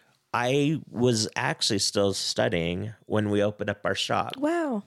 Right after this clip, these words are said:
Speaker 1: Nineteen years ago, I was still studying
Speaker 2: Wow.
Speaker 1: to try to, to get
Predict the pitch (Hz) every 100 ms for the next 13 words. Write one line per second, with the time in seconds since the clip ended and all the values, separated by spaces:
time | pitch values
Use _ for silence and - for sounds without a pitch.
0 | - 117 - 123 123 107 92 95 - -
1 | 98 104 - 110 104 - 113 104 101 101
2 | - - 208 202 175 120 113 113 98 -
3 | - 104 113 107